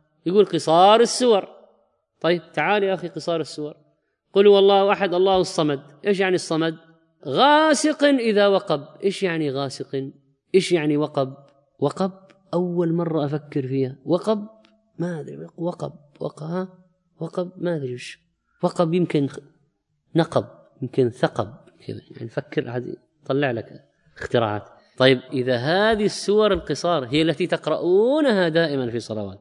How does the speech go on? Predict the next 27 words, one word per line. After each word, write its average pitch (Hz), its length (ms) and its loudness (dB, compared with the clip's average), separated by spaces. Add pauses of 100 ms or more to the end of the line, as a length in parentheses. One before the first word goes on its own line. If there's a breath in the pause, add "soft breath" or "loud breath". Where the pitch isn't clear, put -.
(240)
هي 139 160 4
التي 220 260 6
نقرأها 262 580 8
في 170 180 2
صلواتنا، 127 680 0 (160)
ثم 175 240 2
لا 277 260 10
نعرف 269 380 6
معناها، 135 560 4 (140)
يعني 135 300 2
ما 175 240 2
هو 180 320 4
الجهل 131 880 -2
المطبق 139 600 -2
هذا؟ 123 440 0 (600)
واسأله 226 460 6
في 175 60 2
الجوال، 151 840 2
إيش 214 180 4
يفهم 190 280 2
في 139 60 -2
الجوال؟ 117 400 -4 (200)
خذ 175 160 2
العلوم 143 300 4
في 110 80 -6
الجوال، 98 360 -8 (380)
وظائف، 127 640 0